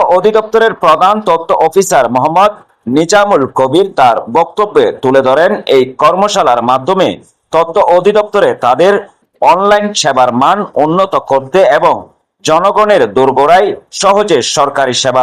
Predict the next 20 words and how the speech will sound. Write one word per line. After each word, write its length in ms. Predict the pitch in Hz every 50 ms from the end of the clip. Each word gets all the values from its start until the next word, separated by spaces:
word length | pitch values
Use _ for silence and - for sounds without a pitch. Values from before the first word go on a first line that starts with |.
| 127 127
পৌঁছে 260 | 143 165 190 - 208 208
দিতে 280 | 202 208 208 208 180 139 - - - _ _ _ _ - -
আরও 200 | 131 160 170 165 - - 139
এক 80 | 170 156 151
ধাপ 160 | - 214 202 - - - 151
এগিয়ে 240 | 175 165 190 190 156
যাবে 240 | 131 135 123 120 120
বলে 220 | 110 123 131 151 175 180 180
প্রত্যাশা 480 | - 175 165 165 - 151 139 - 131 123 -
করেন। 200 | 127 123 127 123 120 113 _ _ _ _ _ _ _ _ _ -
কর্মশালায় 600 | 156 165 180 190 214 233 - 214 220 220 233 226 175 180
বিশেষ 240 | 175 170 202 202 180 165 -
গুরুত্ব 260 | 143 175 190 185 - 156 139
দিয়ে 200 | 123 123 135 165 165 - -
আলোচনা 380 | 139 143 143 139 - 131 120 113
করা 240 | - - 120 123 127 123
হয় 240 | 135 165 185 208 208 202 - _ _ _ _ -
অনলাইন 400 | - 131 160 196 208 202 190 160 139 139 -
সেবায় 340 | 147 127 127 143 165 196 190 - -
সহজলভ্যতা 1300 | 185 175 185 196 196 - - - - _ _ _ _ _ - 113 139 160 175 170 - 214 214 214 220 214